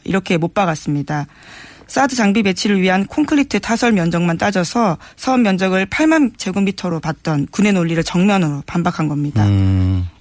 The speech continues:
Speaker 1: 애초부터 부지 면적이 삼십삼만 제곱미터 이상이면 해야 한다는 대규모 환경영향평가 대상인데 군이 이를 휘-, 회피했다라고 지적한 겁니다.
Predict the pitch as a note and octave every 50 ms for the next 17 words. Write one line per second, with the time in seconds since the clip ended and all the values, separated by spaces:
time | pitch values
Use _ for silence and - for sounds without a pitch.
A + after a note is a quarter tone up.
0 | _ - E3 - C4+ A#3+ B3+ - - B3 A#3 A3 - - A3 A3 B3+ B3 A#3+ A#3
1 | G#3+ A3+ G#3+ A#3 - D4 C#4 - - - C#4+ C#4 C4+ C4 A#3+ A3 F#3+ G3 G3 G3
2 | F#3+ - F#3 F3+ F3 - G#3 G3 F3+ E3+ F#3 G#3+ G#3+ F#3 D3+ C#3+ - - - -
3 | - C#4 D4+ C#4+ C4 A#3 G3+ G3 F#3 E3 - _ _ _ _ - F3+ F3+ E3 -
4 | G3 F#3+ F3 G#3+ G#3+ G3 F#3 G3 C#4 C#4 C#4 B3+ G3 E3+ E3+ E3+ E3+ - F#3+ F#3
5 | - D#3 D3 - F3 E3 - F#3+ E3+ D#3 C#3+ D3 F#3 G#3 F#3 C3 - - - -
6 | - - - - A3 A#3 G#3+ G3 F#3+ G3 F#3+ F#3 - C#4 - - - - - E4+
7 | E4 - - D#4 A3+ F3+ - - F3 E3+ - - D3+ D3+ D#3 D3+ - - F3 D#3+
8 | - E3+ D#3+ D#3 D3 D3 D3 D3 - -